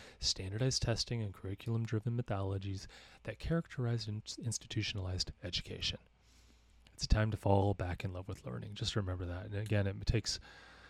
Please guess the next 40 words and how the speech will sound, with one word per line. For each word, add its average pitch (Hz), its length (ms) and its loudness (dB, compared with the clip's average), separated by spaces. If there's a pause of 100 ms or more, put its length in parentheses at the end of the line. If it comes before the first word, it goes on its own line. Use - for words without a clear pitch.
(1400)
one 123 320 8
month 110 440 4 (440)
as 110 160 2
a 104 60 2
rule 104 220 8
of 101 60 2
thumb 101 240 4
for 101 120 2
every 98 200 4
year 95 220 6
of 87 120 0
being 87 200 -2
schooled. - 400 -8 (600)
All 104 100 2
right, 104 260 4
so - 140 2
it's 98 100 2
gonna 107 180 6
be 107 80 6
a 107 60 8
long 98 240 4
process, 87 520 -2
but - 120 -8
just - 200 -2
have 95 120 -2
faith 113 220 4
in - 120 -8
the 120 80 0
process. 98 680 0
Remember, 107 380 2
we're 101 100 2
gonna 98 140 2
be 95 80 2
building 95 320 2
geniuses 98 580 0
here, 101 220 -2
and 92 100 -6
that's 92 260 -8
worth 95 200 -8
it. 117 100 -8